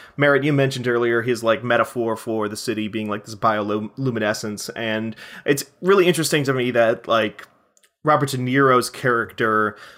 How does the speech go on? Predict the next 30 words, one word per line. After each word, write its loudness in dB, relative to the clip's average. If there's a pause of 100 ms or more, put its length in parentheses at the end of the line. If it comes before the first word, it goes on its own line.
looks 2
out 6
on 4
the -2
city, 0
he -4
looks 0
out 6
on 4
L 4
A 6
at -2
night, -2 (100)
and -4
what -4
he -8
sees -6
is -6
life. -2
He -4
sees, -8
like, -4
people -2
and -8
living -2
things -6
and -6
motion -4
and -8
movement. -4